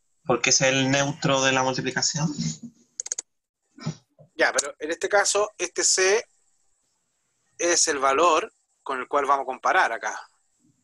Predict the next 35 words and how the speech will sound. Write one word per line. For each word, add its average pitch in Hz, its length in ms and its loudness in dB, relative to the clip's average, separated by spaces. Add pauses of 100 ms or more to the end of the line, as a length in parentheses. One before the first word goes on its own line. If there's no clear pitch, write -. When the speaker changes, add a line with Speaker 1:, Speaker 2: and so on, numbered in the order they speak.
(200)
Speaker 2:
Eh, 123 140 -14
me 120 100 -8
refiero 143 260 -6
a 147 40 -4
lo 143 60 -6
siguiente, 165 420 -8
fíjate. - 300 -14 (840)
Este 156 180 -8
es - 40 -12
para 170 180 2
contar 185 380 -2
las 175 160 4
iteraciones, 131 680 -4
porque 127 180 -12
tú 139 100 -6
vas 139 100 0
a - 20 0
hacer 160 220 -2 (760)
mientras 151 480 -2
C 208 500 2 (1040)
sea 143 480 0 (420)
menor 151 1000 -2 (680)
o 127 140 -6
igual 160 640 0
que 147 280 -6 (120)
n. 135 320 -2 (2500)
Porque 127 180 -8
si 143 120 -6
tú 165 100 -10
ten-, 196 240 -4
yo 160 100 -8
te 185 60 -6
ingresaba 196 280 0
al 175 60 0
cinco 214 580 -2